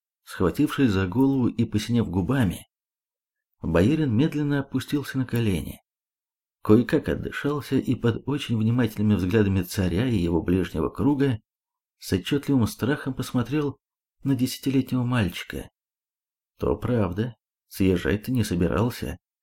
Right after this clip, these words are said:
Хотел, но передумал это делать.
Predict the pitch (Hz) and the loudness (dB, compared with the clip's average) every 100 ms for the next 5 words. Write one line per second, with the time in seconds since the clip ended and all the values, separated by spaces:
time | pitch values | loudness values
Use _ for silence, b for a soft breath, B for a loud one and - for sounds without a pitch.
0 | _ _ - - - - 110 135 - _ | _ _ -6 -4 -2 -2 -2 -2 -6 _
1 | _ - 76 - 78 87 87 92 135 120 | _ -4 -2 0 0 0 2 2 2 0
2 | 117 113 127 135 80 - - | -2 -4 -2 0 -2 -4 -16